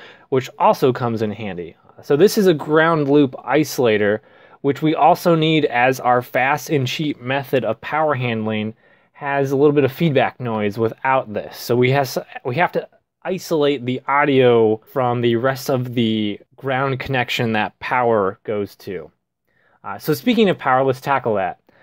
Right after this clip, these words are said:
I want this portable. So the best power source available to me are cordless drill batteries and power tool batteries. So we need to build an adapter to clip onto those batteries.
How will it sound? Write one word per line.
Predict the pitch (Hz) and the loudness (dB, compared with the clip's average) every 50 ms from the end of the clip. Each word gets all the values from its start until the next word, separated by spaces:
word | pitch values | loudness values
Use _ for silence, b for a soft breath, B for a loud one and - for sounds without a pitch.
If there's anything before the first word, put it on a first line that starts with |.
| b b b b b - | b b b b b -6
I | 127 151 | -2 -2
want | 165 156 175 190 196 185 _ | 0 0 0 -2 -2 -2 _
this | 165 143 143 151 139 - - | -2 4 4 4 4 2 -8
portable. | _ - - 185 180 170 143 123 110 98 90 92 | _ -4 2 4 4 4 4 2 0 0 -2 -4
So | - - 151 143 | 0 2 4 4
the | 139 139 135 | 6 4 4
best | 139 170 185 175 - | 4 2 2 0 -2
power | - - 165 165 170 156 | -8 -4 -2 -2 -2 -2
source | 139 - - - 151 143 143 135 131 - - b b b b b b b | -4 -8 -4 -2 0 0 0 0 -4 -8 -20 b b b b b b b
available | 127 127 127 156 190 226 226 202 160 143 135 127 | -6 2 4 4 6 6 4 4 4 4 4 4
to | 123 | 2
me | 120 117 113 117 123 131 131 b b b b b | 0 0 -2 -2 -4 -6 -8 b b b b b
are | - 135 | -6 -6
cordless | 127 - - - 175 175 170 165 156 131 - | -6 -4 0 2 4 4 6 4 2 2 0
drill | - 156 165 165 160 156 | -2 2 4 4 4 4
batteries | 131 123 110 110 110 110 113 117 117 | 4 2 2 4 2 2 2 2 0
and | 120 113 - | -4 -6 -6
power | - 131 127 127 123 | -2 0 0 0 2
tool | - 123 113 107 | 0 0 -2 -2
batteries. | 104 113 120 _ - 95 95 90 92 98 - | -2 -6 -12 _ -8 -8 -6 -6 -8 -8 0
So | - 160 | 0 2
we | 160 165 175 | 2 2 2
need | 185 190 196 | 2 4 4
to | 180 147 | 2 4
build | 135 165 165 160 151 | 4 4 4 4 4
an | 147 131 | 2 0
adapter | 123 117 151 147 143 143 - 135 | 2 2 2 2 2 0 -2 -2
to | 120 120 | -2 -2
clip | - - - 151 147 139 - - | -4 0 -2 -2 -2 -2 -8 -4
onto | 135 123 127 127 127 123 120 | -2 0 0 0 0 2 2
those | 117 113 110 107 | 4 4 2 2
batteries. | _ - 151 156 147 120 101 90 71 - - - - - _ | _ -2 0 0 0 0 -2 -4 -6 -10 -18 -20 -20 -20 _